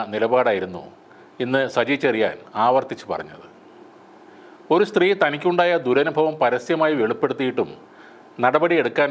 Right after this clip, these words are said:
സാധിക്കില്ലേ എന്ന മാധ്യമപ്രവർത്തകരുടെ ചോദ്യത്തിനും രഞ്ജിത്തിനെ പിന്തുണയ്ക്കുന്ന സമീപനമായിരുന്നു മന്ത്രി സ്വീകരിച്ചത്. പരാതിയില്ലാത്ത പക്ഷം ഒരു നടപടിക്കും സാധിക്കില്ല എന്ന് നിരവധി തവണ മന്ത്രി ആവർത്തിച്ചു പറഞ്ഞു.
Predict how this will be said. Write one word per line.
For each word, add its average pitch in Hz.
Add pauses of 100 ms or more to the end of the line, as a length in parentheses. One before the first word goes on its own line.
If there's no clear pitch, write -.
(120)
സാധിക്കില്ലേ 131 (140)
എന്ന 113 (180)
മാധ്യമപ്രവർത്തകരുടെ 117
ചോദ്യത്തിനും 101 (800)
രഞ്ജിത്തിനെ 151 (260)
പിന്തുണയ്ക്കുന്ന 147 (100)
സമീപനമായിരുന്നു 117 (180)
മന്ത്രി 107
സ്വീകരിച്ചത്. 80 (1120)
പരാതിയില്ലാത്ത 151
പക്ഷം 117 (440)
ഒരു 160
നടപടിക്കും 123 (100)
സാധിക്കില്ല 117 (140)
എന്ന് 101 (120)
നിരവധി 139
തവണ 104 (220)
മന്ത്രി 101 (200)
ആവർത്തിച്ചു 113
പറഞ്ഞു. 73